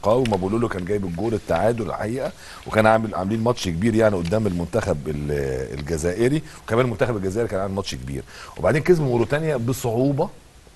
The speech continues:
موريتانيا كان يعني زي الحصان الاسود الحقيقه في البطوله دي، كسبوه تلاتة اتنين.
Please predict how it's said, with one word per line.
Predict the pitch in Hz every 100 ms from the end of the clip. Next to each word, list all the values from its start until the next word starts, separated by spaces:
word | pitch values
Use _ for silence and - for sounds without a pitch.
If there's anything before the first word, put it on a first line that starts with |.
| - 90
موريتانيا | 95 90 120 120
كان | 95 92 87
يعني | 87 85
زي | 95 113
الحصان | 104 92 82 - 104 117
الاسود | 117 117 95
الحقيقه | 73 78 113
في | 98
البطوله | 80 80 113 101
دي، | 117 - - - -
كسبوه | 87 78 120 139
تلاتة | 98 117 113
اتنين. | 95 110 160